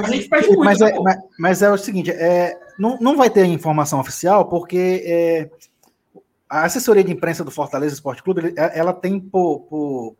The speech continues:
Speaker 1: por costume, por determinação, não sei, de só divulgar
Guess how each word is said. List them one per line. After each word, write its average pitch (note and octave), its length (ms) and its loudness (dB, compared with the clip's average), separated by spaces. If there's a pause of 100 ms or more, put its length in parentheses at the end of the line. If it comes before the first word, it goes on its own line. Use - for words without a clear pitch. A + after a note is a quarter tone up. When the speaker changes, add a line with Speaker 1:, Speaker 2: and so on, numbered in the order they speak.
Speaker 1:
por C#3 180 -12
costume, D#3+ 680 -2
por C#3+ 140 -8
determinação, C3 720 -4
não C3 80 -4
sei, F3 340 -4 (380)
de E3+ 80 -10
só A#3+ 140 2
divulgar D3+ 720 2